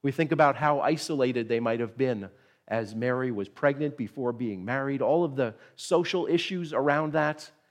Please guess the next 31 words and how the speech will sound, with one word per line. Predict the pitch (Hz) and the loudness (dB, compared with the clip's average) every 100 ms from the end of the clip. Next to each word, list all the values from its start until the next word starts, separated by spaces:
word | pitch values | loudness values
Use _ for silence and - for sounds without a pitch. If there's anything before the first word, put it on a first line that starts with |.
| _ | _
how | - 135 | -4 -2
maybe | 123 143 143 | 0 -2 -2
family | 127 - 139 156 156 | -2 2 2 2 -2
disowned | 143 147 - 135 147 | -2 -2 0 0 0
them. | 151 147 151 | -2 -2 -2
We | 151 | 0
don't | 156 131 | 0 4
know | 143 139 | 4 6
all | 143 | 4
of | 135 | 2
those | 127 131 | 0 -2
details, | 113 147 147 120 107 110 | -2 -4 -2 -2 -2 0
but | 120 - | 0 0
we | 135 | -2
know | 151 160 | 0 0
the | 139 | -2
culture. | - 165 - 87 | -4 -4 -6 -12
It | 80 _ _ _ _ _ _ 113 | -12 _ _ _ _ _ _ -14
was | 113 | -12
a | |
culture | 120 151 180 156 | -8 -6 -6 -6
of | 110 | -8
shame. | - 127 156 147 - _ _ _ - | -8 -8 -6 -8 -14 _ _ _ -12
If | 147 | -8
you | |
did | 147 175 165 | 0 0 2
anything | 156 165 170 143 | 0 0 0 0
outside | 147 165 - 151 156 143 | 0 0 0 2 2 4
of | 127 131 - - _ - | 4 2 -2 -18 _ 0
the | 139 | 0
rules, | 135 190 143 104 110 - | 2 2 2 -2 -8 -14